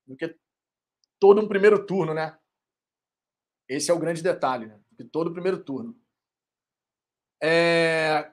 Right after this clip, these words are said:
Carla Rosendo, o atacante Benjamin, como é que é? Atacante Benjamin Howeiser, do River, foi oferecido ao Botafogo? Não tô sabendo de nada não, Carla.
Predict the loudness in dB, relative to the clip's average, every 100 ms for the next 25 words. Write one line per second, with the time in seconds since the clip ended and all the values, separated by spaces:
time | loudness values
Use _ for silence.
0 | _ 4 6 8 10 10 8 4 2 -6
1 | _ 2 2 4 2 2 -2 -6 -8 -6
2 | -4 -4 -6 -12 -8 -6 -4 -4 -2 -4
3 | -8 _ _ _ _ _ _ _ _ _
4 | _ _ _ -16 -4 -4 -4 -16 _ _
5 | _ _ _ -10 -8 -8 -10 -8 -6 -4
6 | -6 -6 -10 -12 _ _ _ _ _ _
7 | _ _ _ _ _ _ _ -4 0 4
8 | 2 0 -8 -16 -20 _ _ _ -10 -6
9 | -2 -2 -4 -4 -6 -8 -6 -4 -2 -4
10 | -6 -4 -4 -4 -6 -4 -4 -4 -4 -2
11 | -4 -6 _ -18 -8 -6 -4 -6 -8 -4
12 | -4 -2 -4 -4 -2 -4 -4